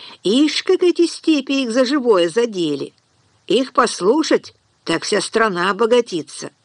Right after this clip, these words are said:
А мне так сдаётся. Мужику новая забота, господам поживо.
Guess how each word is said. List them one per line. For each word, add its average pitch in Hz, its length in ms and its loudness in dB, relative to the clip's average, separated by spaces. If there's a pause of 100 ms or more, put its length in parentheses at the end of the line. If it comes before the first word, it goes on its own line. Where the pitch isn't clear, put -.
(840)
А 175 140 0
мне 311 220 0
так 262 300 -2
сдаётся. 196 720 0 (680)
Мужику 294 580 2
новая 302 380 2
забота, 165 640 -2 (240)
господам 226 600 0
поживо. 156 600 -6